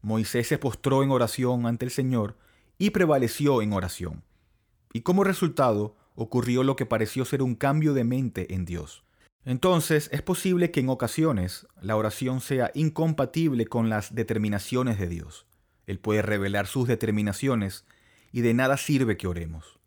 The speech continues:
Por otro lado, a veces la oración es compatible con algunas determinaciones de Dios no reveladas. Y en tales casos, el Espíritu Santo guía en llevar nuestras peticiones al Señor,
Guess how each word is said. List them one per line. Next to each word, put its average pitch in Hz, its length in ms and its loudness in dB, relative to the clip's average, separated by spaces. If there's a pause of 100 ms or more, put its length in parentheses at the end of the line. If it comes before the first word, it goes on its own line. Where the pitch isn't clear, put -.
(340)
Por 98 140 -4
otro 104 220 0
lado, 113 400 2 (360)
a 123 120 0
veces 170 500 0
la 123 120 0
oración 135 360 0
es - 160 -4
compatible 185 880 0 (300)
con 113 200 -4
algunas 127 540 -2 (200)
determinaciones 113 760 -2
de 127 80 0
Dios 110 420 0 (200)
no 123 240 0
reveladas. 87 760 -4 (380)
Y 107 100 -4
en 98 100 0
tales 117 260 -2
casos, 104 420 -2 (400)
el 104 100 -6
Espíritu 151 400 0
Santo 139 420 -2
guía 127 480 0 (280)
en 104 160 -4
llevar 110 360 2
nuestras 131 280 -2
peticiones 123 640 -2
al 117 80 -4
Señor, 104 420 -6